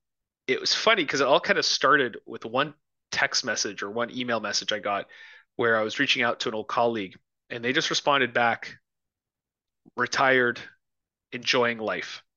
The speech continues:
And I see this a lot. Um, we are all waiting for retirement. We're all waiting for something in the future so that we can start to enjoy ourselves, start to enjoy life, because every day is a little bit,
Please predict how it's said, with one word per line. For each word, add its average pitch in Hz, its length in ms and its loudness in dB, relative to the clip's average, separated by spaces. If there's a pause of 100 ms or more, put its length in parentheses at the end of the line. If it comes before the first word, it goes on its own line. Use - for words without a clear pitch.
(1040)
And 131 380 2
I 135 100 -2
see - 220 2
this 330 180 4
a 170 60 4
lot. 120 420 2 (280)
Um, 104 560 -8 (380)
we 131 220 -4
are 127 320 2
all 160 300 4
waiting 127 460 0
for 101 220 -4
retirement. 98 760 -4
We're 107 140 -2
all 127 160 4
waiting 120 300 -2
for - 160 -6
something 120 440 -2
in 107 120 -10
the 95 40 -14
future 110 560 -6 (800)
so - 120 -2
that 123 120 4
we 127 100 -4
can - 140 -10
start - 280 0
to - 100 -4
enjoy 104 340 -4
ourselves, 90 400 -2
start 113 160 -6
to - 80 -10
enjoy 95 320 -6
life, 117 420 -2 (200)
because 104 640 -2 (800)
every 127 280 2
day 123 440 2 (840)
is 123 120 -6
a 117 60 -4
little 120 220 0
bit, 120 280 -2